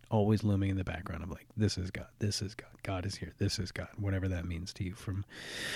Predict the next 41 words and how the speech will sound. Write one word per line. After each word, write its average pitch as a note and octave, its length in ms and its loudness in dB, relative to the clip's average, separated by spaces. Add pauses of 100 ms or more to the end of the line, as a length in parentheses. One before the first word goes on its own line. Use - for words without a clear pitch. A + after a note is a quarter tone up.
(260)
your C#3 120 12
religious B2 360 12
background. G2+ 600 8
And, F#2+ 220 6 (260)
<sighs> - 280 -2
you B2 100 10
know, F#2 300 2
again, F2 480 6
lots F#2 320 0
of G#2 100 -2
people G#2 280 4
have G2 240 2
that F#2+ 200 0 (540)
drilled B2 220 12
into A#2+ 180 12
them A2 200 12
from A2+ 200 6
childhood F#2+ 760 6 (380)
and F#2 460 0
have G2 280 -2
resentments G2 520 0
towards F#2 340 -4
it F2+ 160 0 (220)
and, G2 280 -2
f-, - 500 -14 (140)
you G2+ 100 4
know, E2+ 140 -2
towards - 460 -4 (460)
the A2 120 12
idea, G#2 460 10
towards G2 320 2
the G2+ 100 4
institutions, G2 800 0
towards - 240 -10
the G#2 80 -8
people G2 340 0
who F#2+ 360 0 (340)
drilled G2+ 320 2
that F#2+ 160 2
into F#2+ 240 0
them, G#2 160 -8